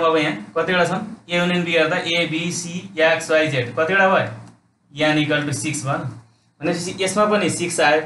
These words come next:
यसमा पनि सिक्स भयो कि भने यिनै इलिमेन्टको हो नि त। त्यो भन्दा पहिला इलिमेन्टको रिलेसनबाट अनि हामीले cardinal relation हेरिन्छ। यसरी यो सेटको फर्मुलाहरू, अ,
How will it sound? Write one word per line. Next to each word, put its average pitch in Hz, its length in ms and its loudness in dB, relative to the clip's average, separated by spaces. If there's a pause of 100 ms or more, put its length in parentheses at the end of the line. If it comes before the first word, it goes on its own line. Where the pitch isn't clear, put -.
(100)
यसमा 160 200 0
पनि 170 220 -2
सिक्स 151 260 -6
भयो 143 140 4
कि 151 80 -4
भने 143 320 0
यिनै 214 120 4
इलिमेन्टको 185 480 2
हो 175 80 -2
नि 143 60 -8
त। 123 40 -8
त्यो - 540 -8
भन्दा 208 160 4
पहिला 226 320 4
इलिमेन्टको 190 500 0
रिलेसनबाट 165 580 2
अनि 190 200 0
हामीले 165 200 0
cardinal 156 380 2
relation 147 380 -2
हेरिन्छ। 117 320 2 (560)
यसरी 202 500 0 (800)
यो 175 100 -2
सेटको 185 760 -2
फर्मुलाहरू, 160 560 4
अ, 135 560 -2